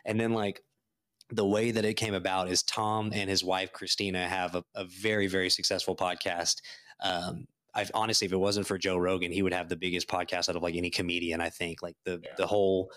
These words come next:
Speaker 1: Your Mom's House, um, studio has, like, fifteen podcasters that work underneath them. I mean, he's a multi, multi, multi-millionaire. Um, but anyways, the, uh, the joke started with him and Christina talking about, like,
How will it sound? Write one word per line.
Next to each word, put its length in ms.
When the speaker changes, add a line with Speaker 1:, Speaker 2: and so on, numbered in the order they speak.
Speaker 1:
Your 160
Mom's 360
House, 540
um, 540
studio 540
has, 220
like, 200
fifteen 720
podcasters 640
that 240
work 320
underneath 500
them. 220
I 20
mean, 160
he's 220
a 60
multi, 440
multi, 320
multi-millionaire. 880
Um, 420
but 120
anyways, 460
the, 220
uh, 160
the 520
joke 340
started 340
with 120
him 140
and 100
Christina 460
talking 380
about, 300
like, 260